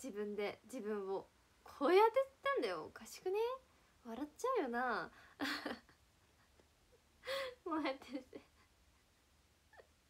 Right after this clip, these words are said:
猿やん。こんなやってて。そう。で、なんかもう、その十三番ホールは五打で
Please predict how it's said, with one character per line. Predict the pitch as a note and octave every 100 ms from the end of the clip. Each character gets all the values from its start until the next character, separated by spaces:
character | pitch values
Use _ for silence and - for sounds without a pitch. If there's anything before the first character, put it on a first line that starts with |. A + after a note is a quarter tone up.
| _ _ - G#4 D#4+ - _ -
猿 | - A4 B4 A#3+
や | -
ん。 | - - - - _ _ _ _
こ | -
ん | B3
な | A3
や | A3
っ |
て | A3+
て。 | - - - - _ _ _ _ _ _ _ _ - G#4 G#4 G4+ F#4+ F4+ - - - -
そ | A3+ G#3+ G3 F3+ - _ - - - - - - - - - - - _ _
う。 | C4
で、 | C4+ C4+ C4
な | A#3+ A#3
ん | A3
か | G#3+ G#3 G3+ G3
も | G3+ G#3 F#3+ E3 - _ _ _ -
う、 | -
そ | D4 D4+
の | D4 D4
十 | C#4+ D#4
三 | E4 D#4
番 | D4+
ホ | E4
ー | C4+
ル | A3+
は | A3
五 | A#3+ C#4+
打 | A#3+ F#3+
で | F3 C#4